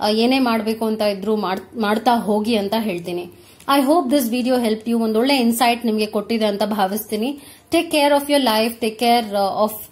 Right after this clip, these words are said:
everyone around you. ನಿಮ್ಮ responsibility ಏನಾಗುತ್ತೆ ಅಂದ್ರೆ, first ನಿಮ್ಮನ್ನ ನೀವು ಆ ಒಂದು control ಸೆಟಪ್‌ಗೆ ತಗೊಂಡ್ ಬನ್ನಿ. Smart ಆಗಿ ನಿಮ್ಮ ಕಡೆಗೆ ನಿಮ್ಮ ಗಮನವನ್ನ ಇಟ್ಕೊಳ್ಳಿ. ಬೇರೆಯವರು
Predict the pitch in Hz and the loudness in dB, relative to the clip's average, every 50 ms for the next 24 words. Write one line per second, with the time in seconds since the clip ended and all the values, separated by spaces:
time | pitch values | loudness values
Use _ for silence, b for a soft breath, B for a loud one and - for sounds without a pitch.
0 | _ - 247 262 247 247 294 294 269 233 233 233 240 226 208 208 202 196 196 196 | _ -2 0 0 2 2 2 2 2 2 2 2 2 2 2 2 0 0 0 -2
1 | 196 202 202 208 208 B B B B B B - 240 254 269 269 269 254 233 233 | -2 -2 -2 -4 -6 B B B B B B 2 4 4 4 4 4 4 2 2
2 | 233 - - - 262 269 277 269 269 240 254 262 262 277 269 233 233 240 269 262 | 0 -2 0 0 2 2 2 0 -2 -2 -2 -2 -2 0 0 2 2 2 2 2
3 | 240 214 220 220 233 220 214 208 208 214 220 220 - 226 233 254 247 - - - | 0 0 -2 -2 -2 -2 -2 -2 -2 -2 -2 -2 0 0 0 0 -2 -6 -10 -8
4 | - 226 226 226 233 240 247 240 233 220 220 214 220 226 233 247 233 B B B | -4 -2 0 2 2 2 2 0 0 0 0 0 0 -2 -2 -4 -6 B B B
5 | B B B B - 226 233 226 233 226 226 214 226 220 220 - 247 226 233 226 | B B B B -2 0 2 2 2 2 2 0 0 -2 0 0 2 2 2 2
6 | - 262 262 277 294 294 269 277 - 247 226 - - 233 233 - 196 226 226 220 | 0 2 2 4 4 2 0 0 0 -2 0 2 0 0 0 -2 -4 -2 -2 0
7 | 208 196 233 226 220 202 202 202 202 202 220 220 - - 226 220 214 220 247 269 | -2 0 0 0 0 -2 -2 -2 -2 -2 -2 -2 -2 -2 0 0 2 2 0 0
8 | 262 - 262 233 202 208 226 226 226 220 208 208 220 233 233 233 233 214 214 214 | 0 0 0 0 0 -2 -2 -2 0 0 0 0 0 0 0 0 0 0 0 0
9 | 208 226 220 220 208 202 208 202 196 196 202 214 226 233 233 226 214 208 208 196 | 0 -2 -2 -2 -2 -2 -4 -2 0 0 0 2 2 2 2 2 0 0 -2 -2
10 | 190 190 - - 226 214 208 208 208 185 214 233 247 262 285 277 262 254 240 247 | -4 -6 -6 -4 -2 -2 -2 -2 -2 -2 0 2 2 2 2 2 2 2 2 0
11 | 247 254 240 | 0 -2 -2